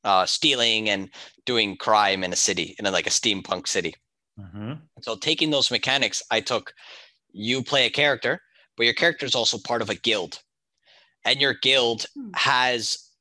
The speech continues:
Speaker 1: a certain philosophy of how they wish to see the world
Speaker 3: Right.
Speaker 1: made. And
Speaker 2: Hmm.
Speaker 1: so you as a character with your own, with a similar philosophy with your guild, but with slight differences, y-, and with other characters, you guys take on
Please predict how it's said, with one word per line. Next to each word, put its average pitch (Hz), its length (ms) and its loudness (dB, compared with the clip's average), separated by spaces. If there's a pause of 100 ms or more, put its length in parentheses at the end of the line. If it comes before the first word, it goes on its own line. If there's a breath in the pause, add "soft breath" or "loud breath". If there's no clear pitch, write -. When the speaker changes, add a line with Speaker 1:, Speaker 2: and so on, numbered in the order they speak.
(540)
Speaker 1:
a 120 100 0
certain 117 320 0
philosophy 117 800 -4
of 101 100 -12
how 113 360 2
they 110 120 0
wish 101 260 -2
to 104 100 -4
see 107 200 -2
the 98 120 -10
world 92 480 -4 (120)
Speaker 3:
Right. 190 200 -18 (180)
Speaker 1:
made. 101 340 -2 (480 loud breath)
And 104 100 -2
Speaker 2:
Hmm. - 60 -2
Speaker 1:
so 110 140 0 (300 loud breath)
you 160 240 4
as 196 120 2
a - 40 0
character 165 380 2
with 123 160 0
your 123 160 2
own, 151 400 2 (140)
with 120 240 -4 (280)
a - 40 -4
similar 220 420 4
philosophy 127 500 2
with 113 140 -4
your 110 100 -2
guild, 107 400 0
but 113 100 -6
with 113 140 -4
slight 175 240 0
differences, 110 560 -4 (680 loud breath)
y-, 107 320 -6 (320)
and 120 240 0
with 120 140 0
other 135 200 2
characters, 120 560 0
you 117 320 -6
guys 139 380 2
take 131 320 -2
on 120 420 0